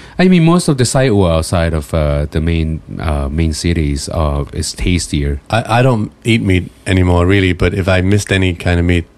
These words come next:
Speaker 2: that would be right at the
Speaker 1: <laughs>
Speaker 2: top of my list.
Speaker 1: Yeah, sai were is, is
Speaker 2: Holy
Speaker 1: nice.
Speaker 2: fuck.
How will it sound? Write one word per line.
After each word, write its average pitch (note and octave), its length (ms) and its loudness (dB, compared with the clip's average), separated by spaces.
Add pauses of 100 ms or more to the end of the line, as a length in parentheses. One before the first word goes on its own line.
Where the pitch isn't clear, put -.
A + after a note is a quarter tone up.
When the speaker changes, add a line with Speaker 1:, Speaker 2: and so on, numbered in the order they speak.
(120)
Speaker 2:
that F#2+ 340 -2
would F#2 160 -2
be F2 300 0
right F#2+ 300 2
at F2+ 100 4
the A2 100 2
Speaker 1:
<laughs> F#2+ 100 2
Speaker 2:
top F2 100 0
of F2 60 -2
my F2 160 2
list. F2 280 0 (220)
Speaker 1:
Yeah, D#2 240 -2
sai F#2 240 -2
were E2+ 180 0
is, D2 120 -4
is - 40 -10
Speaker 2:
Holy F2 300 0
Speaker 1:
nice. E2+ 320 2
Speaker 2:
fuck. - 140 -18